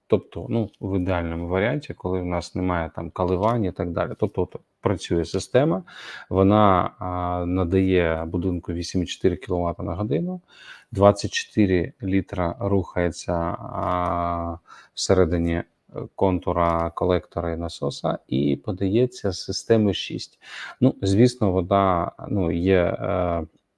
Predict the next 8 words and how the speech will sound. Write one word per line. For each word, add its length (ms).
закон 640
збереження 520
маси, 380
да, 300
і 180
скільки 320
подали, 360
стільки 540